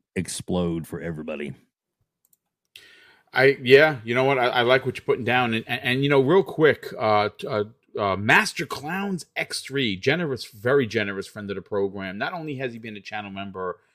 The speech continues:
Speaker 2: for a year, not only did he drop an outstanding and ridiculous amount of super chats yesterday, he starts the show off with another twenty dollar bomb. Master Clowns, thank you very much. We do appreciate it very, very much, your generosity.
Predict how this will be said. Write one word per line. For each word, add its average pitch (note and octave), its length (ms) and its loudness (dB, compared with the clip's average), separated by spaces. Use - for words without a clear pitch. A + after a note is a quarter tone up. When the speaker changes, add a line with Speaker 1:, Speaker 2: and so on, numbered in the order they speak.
Speaker 2:
for A2+ 180 -2
a G2+ 40 2
year, F#2 240 -2
not C#3+ 280 0
only C3+ 520 -4
did G#2 220 -4
he G#2+ 180 -8
drop F#2+ 440 -8
an G#2+ 120 -6
outstanding A2+ 760 -8
and C#3 160 -2
ridiculous F3 640 -2
amount D#3+ 260 -10
of C#3 60 -12
super D3+ 220 -10
chats D3+ 340 -14
yesterday, A2 720 -6
he C#4 260 -2
starts - 460 -4
the F3 140 -6
show G3+ 320 -2
off E3+ 160 -6
with D3 160 -6
another A2 480 -4
twenty - 520 -10
dollar C#3+ 440 -8
bomb. C3 320 -10
Master A#2+ 300 -8
Clowns, A#2+ 420 -10
thank A#2 260 -10
you A2+ 80 -10
very A2+ 240 -4
much. G#2 380 -12
We B2+ 140 -6
do A2+ 160 -2
appreciate G#2+ 520 0
it G2+ 200 -6
very, A#2 580 2
very G#2 240 0
much, G#2 260 -10
your G#2 120 -2
generosity. G2 720 -6